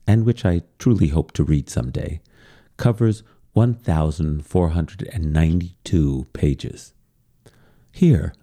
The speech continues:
I will focus on just one of the themes in Joseph's story, the ups and downs of life. Joseph's life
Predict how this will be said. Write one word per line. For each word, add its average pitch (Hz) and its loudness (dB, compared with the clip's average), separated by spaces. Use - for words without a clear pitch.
I 113 4
will 117 2
focus 95 -2
on 85 2
just 87 0
one 107 2
of 78 -6
the 82 2
themes 73 -2
in 80 0
Joseph's - 0
story, 78 0
the - 0
ups - -4
and 95 2
downs 82 0
of 87 -2
life. 78 0
Joseph's 110 0
life 71 0